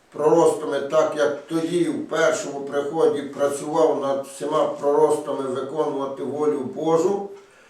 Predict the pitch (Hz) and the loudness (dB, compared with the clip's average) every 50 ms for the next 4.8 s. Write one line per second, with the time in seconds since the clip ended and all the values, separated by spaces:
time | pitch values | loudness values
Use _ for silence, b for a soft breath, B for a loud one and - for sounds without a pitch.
0 | B B B B B B B B B B _ _ - 135 135 139 156 156 165 170 | B B B B B B B B B B _ _ -8 -6 -4 4 6 6 8 12
1 | 175 175 170 175 185 185 - - 220 220 226 220 220 214 196 185 190 180 170 - | 12 12 12 12 8 6 6 6 6 8 8 8 6 4 2 4 4 4 2 2
2 | 175 165 156 131 127 127 - - - - 180 185 196 196 190 160 156 147 139 135 | 0 2 2 2 2 2 0 0 -2 -4 -4 -4 -4 -4 -4 -4 -2 -2 -2 2
3 | 160 160 156 - 156 165 175 180 175 180 165 151 - - - - 147 143 - - | 4 4 4 4 2 4 4 4 4 4 2 0 0 0 -2 -2 -2 -2 -2 -2
4 | - - 165 170 175 175 180 180 185 185 185 185 180 175 - - | -4 0 4 8 10 12 12 12 10 8 6 6 4 2 0 -6